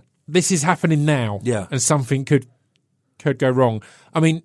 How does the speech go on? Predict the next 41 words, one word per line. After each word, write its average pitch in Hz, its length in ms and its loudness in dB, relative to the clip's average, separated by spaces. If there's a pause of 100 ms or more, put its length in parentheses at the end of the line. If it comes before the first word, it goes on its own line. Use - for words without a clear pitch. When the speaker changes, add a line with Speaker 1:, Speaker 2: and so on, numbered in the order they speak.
Speaker 1:
you'd 165 180 0
still 180 240 2
hear 147 220 2
it 117 80 -6
tomorrow 131 460 0
in 120 100 -2
the 127 80 0
same 135 240 2
way, 143 160 2
but 143 200 -2
there's, 165 380 -2
yeah, 160 280 4
Speaker 2:
Yeah. 107 180 0
Speaker 1:
I - 20 -4
don't 180 100 -4
know. 170 160 2
There 160 220 0
is 185 140 2
something 160 260 0
about 147 280 0
that. 107 200 -6 (340)
Speaker 2:
I 170 120 2
totally 214 340 0
agree. 170 240 2
The 147 100 2
live 180 320 0
experience, 147 800 -2
and - 100 0
Speaker 1:
Yeah. - 60 2
Speaker 2:
hardly 254 280 2
any 233 180 0
T 190 220 -2
V 208 200 4
is 135 160 4
live 95 320 -4
these 95 220 -6
days. 101 140 0
Speaker 1:
Yeah. 131 60 4
Speaker 2:
Even 208 180 -2
programs 180 460 2
that 151 180 4